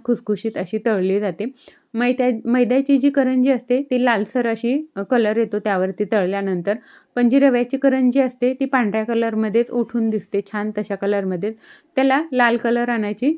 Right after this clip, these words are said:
गरज लागत नाही. पण आपण या कलरवाल्या करंज्या बनवलेल्या आहेत. तर पाहू शकता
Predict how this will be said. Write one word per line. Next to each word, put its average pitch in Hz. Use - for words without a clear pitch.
गरज 196
लागत 202
नाही. 208
पण 233
आपण 220
या 226
कलरवाल्या 214
करंज्या 202
बनवलेल्या 190
आहेत. 202
तर 233
पाहू 262
शकता 262